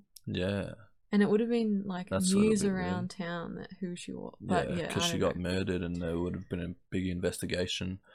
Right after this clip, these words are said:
Speaker 2: Yeah.
Speaker 1: And he's an ex-police officer. Yeah, I'm assuming he'd still have some
Speaker 2: Yeah.
Speaker 1: links and he'd be able to hear these things going on.
Speaker 2: I find that a bit weird.
Speaker 1: Yeah.
Speaker 2: And, um, so actually Bobby has an alibi for that night,
Speaker 1: Uh.
Speaker 2: um, in the end, but I don't know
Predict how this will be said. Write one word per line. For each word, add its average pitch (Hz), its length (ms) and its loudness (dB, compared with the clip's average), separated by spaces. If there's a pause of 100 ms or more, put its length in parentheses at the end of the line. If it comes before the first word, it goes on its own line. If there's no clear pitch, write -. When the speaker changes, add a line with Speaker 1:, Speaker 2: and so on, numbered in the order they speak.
(260)
Speaker 2:
Yeah. 190 160 4
Speaker 1:
And 92 160 4
he's 101 160 6
an 98 100 0
ex-police - 540 2
officer. 92 300 -2
Yeah, 87 140 -2 (120)
I'm 98 160 -4
assuming 92 680 0
he'd 98 200 2
still - 160 2
have 73 120 2
some 90 260 4
Speaker 2:
Yeah. - 40 -2
Speaker 1:
links 82 320 -2
and 90 180 -2
he'd 90 140 -8
be 92 100 -2
able 87 120 0
to 76 80 0
hear 87 400 -2 (100)
these - 240 -4
things 85 400 -6
going - 300 -6
on. - 160 -2
Speaker 2:
I - 60 -2
find 190 280 -2
that 185 140 -2
a - 20 -8
bit 180 220 -10
weird. 175 480 -8
Speaker 1:
Yeah. 90 320 2
Speaker 2:
And, 185 100 0
um, 185 340 -4 (720)
so - 140 -2
actually 202 320 2
Bobby 196 540 0
has 185 280 -2
an 185 120 -2
alibi 165 340 -4
for 170 140 -6
that 170 180 -6
night, 170 360 -6 (680)
Speaker 1:
Uh. 113 60 -4 (480)
Speaker 2:
um, 180 220 -4
in 185 120 0
the 175 120 -2
end, 180 400 0
but 170 180 -4
I 175 80 -4
don't 175 160 -4
know 170 340 -8